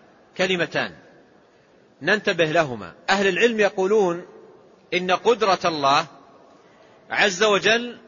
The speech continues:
شاملة لكل شيء، إن الله على كل شيء قدير، ومشيئة الله تبارك وتعالى نافذة، لا، لا راد لحكمه ولا معقب لقضائه،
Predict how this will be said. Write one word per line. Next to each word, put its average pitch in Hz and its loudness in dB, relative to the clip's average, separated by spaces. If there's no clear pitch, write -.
شاملة 226 2
لكل 240 -2
شيء، 180 -2
إن 220 0
الله 196 2
على 190 2
كل 208 0
شيء 208 2
قدير، 185 -2
ومشيئة 220 0
الله 226 2
تبارك 226 2
وتعالى 220 0
نافذة، 180 0
لا، 165 0
لا 190 2
راد 208 2
لحكمه 185 -2
ولا 196 4
معقب 247 2
لقضائه، 208 2